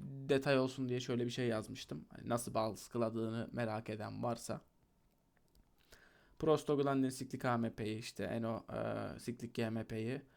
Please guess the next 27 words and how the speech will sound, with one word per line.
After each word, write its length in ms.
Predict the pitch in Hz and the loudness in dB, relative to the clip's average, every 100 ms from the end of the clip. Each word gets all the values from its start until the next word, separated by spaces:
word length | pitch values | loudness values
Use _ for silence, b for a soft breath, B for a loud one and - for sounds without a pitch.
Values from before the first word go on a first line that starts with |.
| b b b - | b b b -4
Bunlar 340 | 143 147 135 | 2 4 4
da 260 | 143 139 - - | 4 2 0 -4
protein 360 | 143 135 131 123 | 0 2 2 0
kinaz 320 | 127 117 - | 0 0 2
A 220 | 120 117 107 | 6 6 6
ve 100 | 101 | 2
G'yi 320 | 113 107 107 | 2 2 0
aktive 360 | 117 - 123 | -2 -4 0
ediyor. 280 | 120 120 101 | 2 2 2
Bu 120 | - | 0
protein 380 | - 135 135 123 | 0 -2 0 -2
kinaz 220 | 120 120 - | 0 -2 2
A 200 | 120 117 | 4 4
ve 100 | 117 | 4
G 260 | 131 110 | 2 0
de 140 | 127 135 - | 0 -4 -6
trombosit 500 | - 127 117 117 120 | 0 2 2 0 -4
zarındaki 480 | 117 113 110 - - | 0 0 0 -6 -8
kalsiyum 440 | - 127 127 120 | 4 4 4 -4
kanalını 460 | 120 120 117 117 131 | -2 -2 0 -2 0
ve 180 | 143 143 B B B B B - | 0 0 B B B B B -8
sercayı 680 | - 139 131 131 127 123 - | 6 6 8 6 6 4 2
aktifleştirerek 1080 | 120 - 123 - 120 - 98 147 - - - _ | 0 0 -2 0 -2 -2 -2 -2 -4 -20 -20 _
hem, 360 | - 147 139 135 - _ | -2 0 0 -2 -10 _
e, 40 | - - - - - - - _ _ - - | -10 -8 -8 -8 -10 -12 -18 _ _ -20 -20
sitoplazmaya 760 | - - 131 123 127 123 113 107 | -16 -2 0 4 4 4 0 2
kalsiyum 420 | 127 120 113 92 | 4 4 0 -6